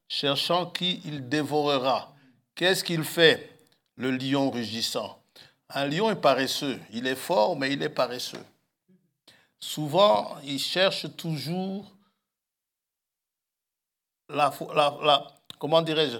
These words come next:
le mo-, le moyen le plus facile, le moins difficile. Il va venir, il va observer le troupeau qui est devant lui, il va observer celui qui est faible.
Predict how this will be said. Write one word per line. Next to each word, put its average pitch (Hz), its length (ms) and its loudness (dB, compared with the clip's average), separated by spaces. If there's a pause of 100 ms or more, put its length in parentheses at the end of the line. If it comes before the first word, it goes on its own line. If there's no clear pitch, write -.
(260)
le 139 80 2
mo-, 147 220 -2
le 151 140 0
moyen 165 420 4
le 151 160 -4
plus 175 260 -6
facile, 165 600 0 (800)
le 135 220 -2
moins 160 320 6
difficile. 147 760 -2 (640)
Il 127 160 -2
va 165 180 10
venir, 165 640 0
il 135 140 0
va 147 120 2
observer 151 600 2
le 139 240 -2
troupeau 170 480 -2
qui 139 140 -6
est 135 80 0
devant 110 400 -4
lui, 202 360 -4 (480)
il 123 140 -8
va 143 140 2
observer 139 760 -2 (500)
celui 135 560 -8 (100)
qui 127 140 -10
est 120 120 -6
faible. - 720 -8